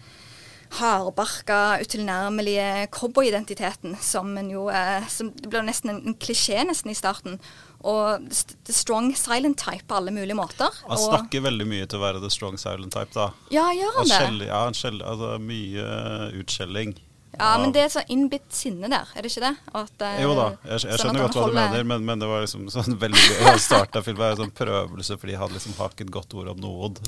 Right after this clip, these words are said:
Speaker 1: Ja,
Speaker 2: Og
Speaker 1: nei, men det er et
Speaker 2: han
Speaker 1: godt poeng. Ok, strong silent type. Han aspirerer kanskje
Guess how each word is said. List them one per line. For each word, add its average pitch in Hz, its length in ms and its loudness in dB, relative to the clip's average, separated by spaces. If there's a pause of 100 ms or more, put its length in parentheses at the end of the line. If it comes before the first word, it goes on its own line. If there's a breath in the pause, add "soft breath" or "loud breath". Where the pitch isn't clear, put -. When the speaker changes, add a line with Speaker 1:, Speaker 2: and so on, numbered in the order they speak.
Speaker 1:
Ja, - 160 4
Speaker 2:
Og - 180 -10
Speaker 1:
nei, 226 80 0
men 240 160 -2
det 220 60 2
er 185 80 -2
et - 0 -
Speaker 2:
han - 80 -8
Speaker 1:
godt - 100 -12
poeng. - 160 -8 (320 loud breath)
Ok, 220 240 2
strong 277 320 4
silent 262 300 -2
type. - 180 -2 (600)
Han 247 100 2
aspirerer 247 560 4
kanskje - 320 -2